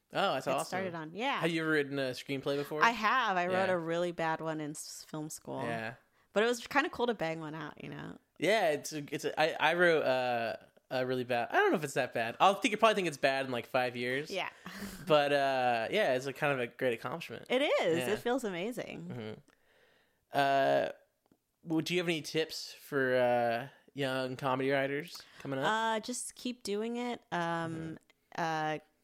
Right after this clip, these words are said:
Speaker 2: yeah, just keep, keep doing it. Keep writing. Keep honing your voice. I mean, once you do it a lot and you get good at it, you'll start to develop this muscle where, like, you, you,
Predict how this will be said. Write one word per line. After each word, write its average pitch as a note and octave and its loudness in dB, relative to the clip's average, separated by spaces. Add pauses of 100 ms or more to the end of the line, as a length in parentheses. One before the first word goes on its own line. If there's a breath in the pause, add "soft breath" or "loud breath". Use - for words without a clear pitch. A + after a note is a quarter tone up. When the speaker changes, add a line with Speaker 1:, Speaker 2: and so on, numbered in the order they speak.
(120)
Speaker 2:
yeah, F#3 -2
just - -12
keep, - -10
keep A#3+ -8
doing B3 -2
it. A3+ -4
Keep - -6
writing. F3 -2 (500 soft breath)
Keep - -10
honing G#3+ 0
your F3 -4
voice. D#3 -6 (160)
I E3+ -6
mean, E3 -4
once F#3+ -4
you G#3 -2
do E3+ -4
it E3 -2
a D#3+ -4
lot D#3 -2
and D#3+ -6
you D#3+ -8
get D#3 -8
good D#3 -4
at D3+ -2
it, - -6
you'll E3 -6
start - -6
to E3+ -16
develop D3 -6
this - -10
muscle - -8
where, - -8
like, - -10 (420 loud breath)
you, D#3 -12 (140)
you, D3 -8